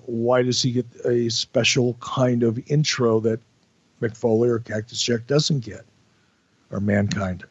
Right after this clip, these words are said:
I get so confused, but, you know, why?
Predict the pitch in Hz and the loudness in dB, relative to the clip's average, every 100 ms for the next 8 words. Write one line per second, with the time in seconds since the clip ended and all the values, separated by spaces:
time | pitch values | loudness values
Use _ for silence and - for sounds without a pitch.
0 | _ - 104 101 - - 101 110 92 104 | _ -14 -6 -4 -2 0 0 0 -2 0
1 | 98 - - - _ - - _ 131 117 | 0 -2 -8 -14 _ -20 -20 _ -2 2
2 | 113 - _ _ _ _ _ _ _ - | 2 0 _ _ _ _ _ _ _ -12
3 | 80 110 120 98 | -2 2 2 0